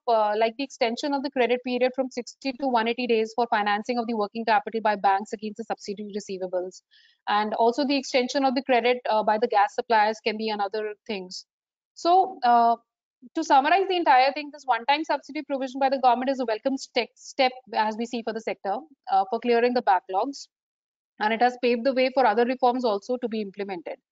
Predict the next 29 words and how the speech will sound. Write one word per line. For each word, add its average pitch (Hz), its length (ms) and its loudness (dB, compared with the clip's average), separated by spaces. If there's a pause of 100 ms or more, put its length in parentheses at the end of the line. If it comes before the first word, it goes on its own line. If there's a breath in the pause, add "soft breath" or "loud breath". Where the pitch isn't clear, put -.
(380)
that 202 180 2
which 233 140 -6
shall 254 200 4
help 247 280 2
in 269 80 -6
the 262 80 2
long-term 226 420 0
sustenance 220 540 -6
of 202 80 -12
the 196 80 -12
sector. - 340 -12 (2000)
Uh, 233 300 2
coming 302 240 2
to 392 100 2
the 403 300 2
impact 269 380 2
of 320 80 -4
the 320 160 -4
covid 269 320 2
on 233 160 -2
the - 80 -20
sector 233 260 -4
and 233 240 2
opportunities, 240 720 -2
if 240 100 -6
it - 80 -10
is 220 100 -8
offering 233 400 0
any, 202 300 -8